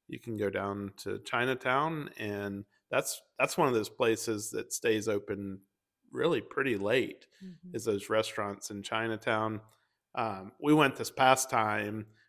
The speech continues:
Speaker 1: We did not book a table in advance, so, um, it was one of those where we were just kinda rolling the dice a little bit, but there was plenty of, uh, options for us. Uh,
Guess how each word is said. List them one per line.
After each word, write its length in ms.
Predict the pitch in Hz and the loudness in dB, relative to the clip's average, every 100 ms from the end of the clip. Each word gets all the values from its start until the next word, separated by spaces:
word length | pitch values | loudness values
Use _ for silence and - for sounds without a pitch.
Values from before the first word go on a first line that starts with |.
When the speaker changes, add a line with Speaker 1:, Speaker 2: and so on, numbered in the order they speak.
| - | -2
Speaker 1:
We 120 | 127 | 0
did 280 | 123 127 123 | 2 2 2
not 520 | 110 110 120 117 - | 0 2 4 2 0
book 220 | 110 98 | -2 0
a 40 | 110 | -6
table 500 | - 117 113 110 113 | -4 -2 0 0 0
in 80 | 123 | 0
advance, 500 | 139 107 98 101 - | -2 -4 -4 -6 -10
so, 560 | - - 107 101 101 95 _ _ _ _ - | -12 -8 -6 -6 -6 -10 _ _ _ _ -14
um, 460 | 101 104 101 101 - | -10 -10 -10 -12 -6
it 60 | 110 | -4
was 160 | 107 | -2
one 100 | 117 | -2
of 80 | 107 | 0
those 300 | 107 104 - | 0 0 -2
where 100 | 101 | -2
we 120 | 101 | -2
were 120 | 107 | -4
just 200 | 101 104 | -6 -6
kinda 200 | - 104 | -4 -4
rolling 380 | 101 101 104 104 | -2 -2 -2 -4
the 100 | 98 | -6
dice 440 | 98 104 107 101 - | -2 0 0 -2 -4
a 60 | |
little 180 | 101 98 | -6 -6
bit, 380 | 98 98 95 - | -4 -4 -4 -6
but 180 | 101 - _ _ _ - | -8 -8 _ _ _ 4
there 120 | 165 | 8
was 160 | 139 110 | 8 6
plenty 380 | - 139 135 127 | 2 4 6 8
of, 280 | 123 117 - | 6 4 -6
uh, 340 | 120 113 107 104 | -4 -4 -4 -4
options 580 | - 117 - 131 113 113 | -2 -2 -2 -2 -2 -4
for 360 | - 123 117 113 | -4 2 4 4
us. 260 | 110 - - _ _ _ - | 2 -4 -10 _ _ _ -10
Uh, 280 | 107 101 | -8 -6